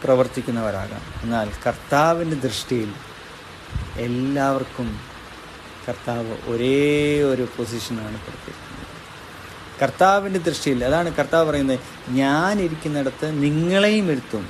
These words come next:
അല്ലാതെ ഒരാളെ ഇരുത്തുമെന്നല്ല കർത്താവ് പറയുന്നത്. ക-, നാം, നമ്മെ എല്ലാവരെയും കർത്താവ് ഒരേ നിലയിലാണ് കാണുന്നത്. നാം കർത്താവിന് വേണ്ടി ഭൂമിയിൽ എത്ര പ്രവർത്തിക്കുന്നു, അതിൻ്റെ പ്രവ-, പ്രതിഫലവും അതിൻ്റെ, ആ, കിരീടങ്ങളും,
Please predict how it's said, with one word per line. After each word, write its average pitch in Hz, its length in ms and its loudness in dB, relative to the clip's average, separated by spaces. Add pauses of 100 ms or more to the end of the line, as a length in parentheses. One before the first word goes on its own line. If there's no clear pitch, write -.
(140)
അല്ലാതെ 139 340 4
ഒരാളെ 151 480 4
ഇരുത്തുമെന്നല്ല 156 640 2
കർത്താവ് 110 460 -2
പറയുന്നത്. 95 280 -10 (920)
ക-, 160 160 4
നാം, 175 360 0
നമ്മെ 160 240 2
എല്ലാവരെയും 180 1160 4 (100)
കർത്താവ് 117 500 -2
ഒരേ 147 380 2
നിലയിലാണ് 123 580 0 (100)
കാണുന്നത്. 101 420 -10 (1040)
നാം 139 220 0
കർത്താവിന് 139 480 2
വേണ്ടി 170 320 2
ഭൂമിയിൽ 147 400 0
എത്ര 139 220 0
പ്രവർത്തിക്കുന്നു, 127 580 0
അതിൻ്റെ 127 200 0
പ്രവ-, 127 520 -2
പ്രതിഫലവും 165 720 2
അതിൻ്റെ, 147 420 0 (440)
ആ, 131 100 2
കിരീടങ്ങളും, 170 840 2